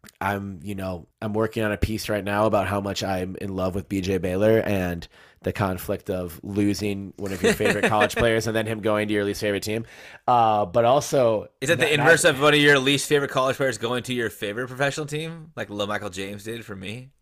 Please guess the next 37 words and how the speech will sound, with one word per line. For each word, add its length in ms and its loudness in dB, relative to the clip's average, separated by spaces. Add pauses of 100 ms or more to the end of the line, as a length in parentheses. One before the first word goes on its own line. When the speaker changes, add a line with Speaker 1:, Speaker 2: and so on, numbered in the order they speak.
(140)
Speaker 1:
Oh 80 -4
yeah, 240 -2
that 180 -6
did 160 -6
happen 480 -10
to 120 -14
you. 200 -10
Speaker 2:
<laughs> 120 -4 (220)
Yeah. 280 -12 (560)
Well, 180 -2
I, 140 -4
Speaker 1:
We 100 0
Speaker 2:
it, 100 2
Speaker 1:
have 160 0
Speaker 2:
it 120 -2
panned 260 6
out 140 8
exactly 400 2
as 120 2
I 60 4
expected 640 -6
it 120 -10
to. 300 -12 (140)
Speaker 1:
The 160 -4
Vikings 460 0
have 160 0
Troy 400 0
Dye 480 -6
right 260 -10
now, 420 -14
who 140 -12
I've 180 -14
never 280 -14
been 200 -14
a 80 -14
fan 320 -14
of. 380 -16